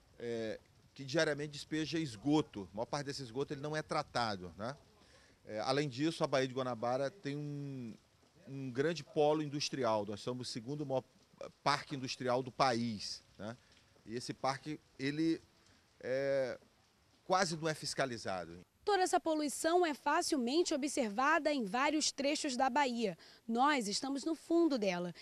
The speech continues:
Speaker 2: E como você pode ver, há lixo por toda parte. O odor também é muito desagradável. De acordo com o Instituto Estadual do Ambiente, o ineia,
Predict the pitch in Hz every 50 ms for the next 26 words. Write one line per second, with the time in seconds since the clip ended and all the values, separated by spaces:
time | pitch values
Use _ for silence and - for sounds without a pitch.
0 | - - - - - - 370 349 339 330 320 - 320 - 311 302 285 247 254 226
1 | 277 294 339 - _ _ - 247 233 226 226 226 254 285 320 - - - 262 -
2 | - 285 277 - _ - 262 269 262 294 285 - - 226 202 185 175 - - -
3 | - - - - - - - - 233 254 294 302 226 190 247 269 320 285 - -
4 | 240 220 196 220 233 240 233 226 220 202 202 208 247 294 330 311 339 247 262 254
5 | 247 247 247 240 240 226 196 175 170 170 160 175 170 - - - - - - -
6 | - 208 185 - 262 277 294 254 240 262 - 262 269 262 277 - 285 254 - 302
7 | 311 - 285 226 - - 302 311 269 285 254 240 254 294 311 269 233 233 220 208
8 | 208 196 196 208 240 262 262 - - 240 226 202 185 185 208 233 247 226 185 175